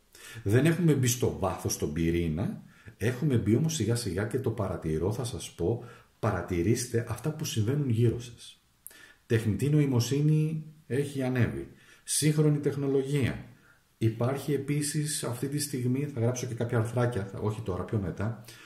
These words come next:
όπου πλέον όλα είναι εγκεφαλικά και το ζώδιο του υδροχόου είναι πολύ εγκεφαλικό.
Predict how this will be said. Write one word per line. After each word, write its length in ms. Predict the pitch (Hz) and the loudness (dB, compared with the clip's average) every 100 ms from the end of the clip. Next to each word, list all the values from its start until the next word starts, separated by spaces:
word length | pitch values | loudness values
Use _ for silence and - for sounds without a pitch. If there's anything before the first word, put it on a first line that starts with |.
| - | -8
όπου 340 | - 131 - 123 | -2 -2 -2 -2
πλέον 340 | 123 127 139 | 2 2 0
όλα 320 | 131 139 139 | 0 0 0
είναι 340 | 135 147 156 - | 0 0 -2 -2
εγκεφαλικά 1300 | 135 135 120 113 113 - 107 101 98 98 - 117 - | 0 2 2 4 2 0 -4 -2 -2 -2 -4 -4 -4
και 60 | - | -4
το 140 | 85 | -2
ζώδιο 240 | 82 117 143 | 2 2 2
του 80 | |
υδροχόου 280 | 147 107 139 | 0 0 0
είναι 120 | 143 | -2
πολύ 680 | 147 - 156 143 131 147 190 | -2 0 2 4 4 4 4
εγκεφαλικό. 840 | 180 110 95 82 76 76 - 117 | 4 2 -2 -4 -8 -10 -12 -16